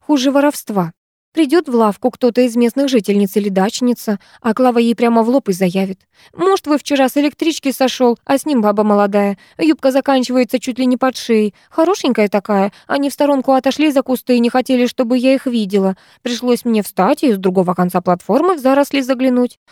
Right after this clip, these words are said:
Уж как они целовались, как в последний раз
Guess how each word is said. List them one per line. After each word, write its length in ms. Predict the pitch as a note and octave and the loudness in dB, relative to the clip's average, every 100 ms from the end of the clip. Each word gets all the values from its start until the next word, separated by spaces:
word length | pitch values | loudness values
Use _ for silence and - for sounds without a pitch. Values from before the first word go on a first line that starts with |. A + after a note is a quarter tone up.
| - - _ _ - | -20 -20 _ _ -6
Уж 300 | D4+ - - | -4 -6 -6
как 360 | E4+ A4 - | -6 -6 0
они 300 | D#4+ D#4 F4+ G4+ | 0 2 0 0
целовались, 1040 | D4 C4+ B3 A#3 A#3 D4+ F4 A3+ A3 - _ _ | 0 2 2 2 -2 -2 -4 -6 -8 -18 _ _
как 180 | C#4+ - | -4 -4
в 80 | |
последний 680 | - C#4+ C#4 C#4+ A#3+ D#4 F4 | -4 -2 0 0 2 0 2
раз 380 | C4+ A#3 - | 0 -2 -8